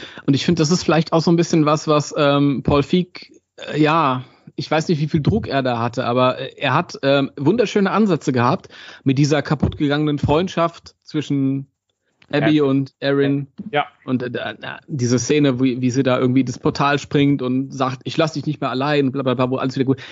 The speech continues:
Speaker 1: Und diese, ähm, da ging's um so eine kaputtgegangene Freundschaft und wie die wieder zusammenkommen und d-, das war sehr schön. Und vielleicht hätte er da noch so ein bisschen, ähm,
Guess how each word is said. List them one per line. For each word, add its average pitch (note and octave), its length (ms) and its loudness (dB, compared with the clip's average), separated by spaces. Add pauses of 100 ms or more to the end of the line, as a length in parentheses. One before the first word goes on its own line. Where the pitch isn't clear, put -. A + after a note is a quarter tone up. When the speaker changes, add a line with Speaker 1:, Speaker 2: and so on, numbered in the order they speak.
(360)
Speaker 1:
Und C#3+ 100 2
diese, D#3+ 320 4
ähm, D3+ 200 -2
da D3+ 80 2
ging's G3 240 0
um G3+ 80 0
so F#3 100 0
eine F3 220 0 (340)
kaputtgegangene E3 720 0
Freundschaft F#3 560 -2
und C#3+ 140 -2
wie E3 80 -4
die D#3+ 120 0
wieder D#3 200 0
zusammenkommen F3 640 0
und D3+ 280 -4
d-, D3+ 260 -12
das E3+ 280 -4
war G3 220 0
sehr G#3+ 160 2
schön. A3+ 420 0 (460)
Und D#3 100 2
vielleicht - 300 -4
hätte G#3+ 200 0
er F#3+ 320 0 (140)
da F#3 220 -2
noch A3+ 160 0
so - 120 -2
ein G3+ 60 2
bisschen, F#3+ 720 0
ähm, D#3+ 440 -2